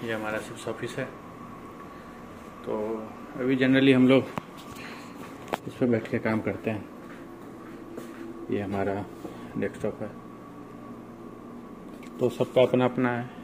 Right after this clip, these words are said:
ये जैसे ये हम लोग के लिए उधर वो जो, वो दिख रहा है, वो chief officer का है, उसमें लोडिकेटर भी है, एक उधर भी है, आ,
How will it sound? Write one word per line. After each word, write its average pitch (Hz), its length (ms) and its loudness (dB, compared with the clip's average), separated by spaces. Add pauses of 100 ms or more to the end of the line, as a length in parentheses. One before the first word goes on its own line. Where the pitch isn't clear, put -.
(180)
ये 101 160 0
जैसे 98 300 -4 (200)
ये 101 200 -2
हम 95 160 -4
लोग 92 160 -6
के 95 60 -6
लिए 95 280 -4 (840)
उधर 104 200 -4
वो 104 220 0
जो, 104 260 0 (160)
वो 113 160 4
दिख 107 180 0
रहा 107 140 0
है, 104 60 -2
वो 110 80 -4
chief 107 220 -6
officer 104 300 -4
का - 120 -6
है, 101 120 -6 (320)
उसमें 101 280 -8
लोडिकेटर 101 580 -4
भी 101 100 -8
है, 101 300 -8
एक - 60 -12
उधर 104 240 -4
भी 104 140 -4
है, 98 120 -4
आ, 104 60 -10